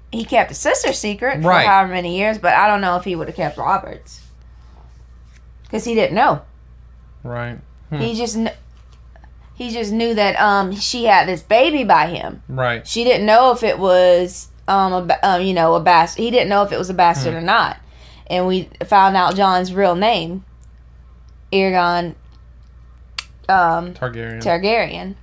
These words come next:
Speaker 1: So, it was really funny. Why are you, w-, you analyzing in your head?
Speaker 2: I am.
Speaker 1: Okay.
Speaker 2: I just, I'm so happy with the show. It's just,
Speaker 1: Yeah.
Speaker 2: it's
Speaker 1: And
Speaker 2: beautiful.
Speaker 1: at the end,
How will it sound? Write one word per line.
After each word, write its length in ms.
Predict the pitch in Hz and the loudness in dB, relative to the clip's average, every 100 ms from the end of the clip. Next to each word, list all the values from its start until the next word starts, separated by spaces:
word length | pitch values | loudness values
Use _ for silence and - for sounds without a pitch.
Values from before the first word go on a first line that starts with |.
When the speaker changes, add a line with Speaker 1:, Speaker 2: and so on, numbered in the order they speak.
| - - - | -20 -20 -20
Speaker 1:
So, 360 | - 139 151 208 - - | -8 -6 -6 -10 -16 -8
it 40 | |
was 140 | 214 196 | -6 -4
really 200 | 170 - | -4 -6
funny. 340 | 175 175 190 - - - - - | -8 -10 -12 -18 -20 -20 -20 -14
Why 220 | - 214 226 | 2 4 4
are 40 | |
you, 140 | 233 - | 0 -10
w-, 220 | 185 - | -10 -12
you 220 | - 214 | -10 -6
analyzing 640 | - 196 208 214 208 208 214 | -2 0 0 0 0 -2 -6
in 140 | 208 | -6
your 100 | 214 | -6
head? 320 | 220 214 226 240 | -2 -2 -2 -2
Speaker 2:
I 160 | 156 185 | 0 2
am. 200 | 165 220 | 2 4
Speaker 1:
Okay. 240 | 220 190 | 4 4
Speaker 2:
I 40 | 175 | 2
just, 160 | - | 0
I'm 200 | 156 156 | -2 -2
so 240 | 147 180 156 | -2 -4 0
happy 280 | 143 135 135 | -2 -2 -6
with 180 | 127 | -10
the 80 | 127 | -12
show. 320 | - 127 120 123 | -12 -8 -8 -10
It's 100 | 143 | -4
just, 100 | 208 | 0
Speaker 1:
Yeah. 260 | 180 185 - - - - - - - | 0 0 -8 -20 -20 -20 -20 -10 -2
Speaker 2:
it's 80 | 226 | 0
Speaker 1:
And 220 | 214 208 | 0 0
Speaker 2:
beautiful. 220 | 127 127 | -2 0
Speaker 1:
at 160 | 233 233 | 0 2
the 60 | 226 - 269 | -2 -4 -2
end, 520 | 269 240 220 220 | 0 0 -2 -6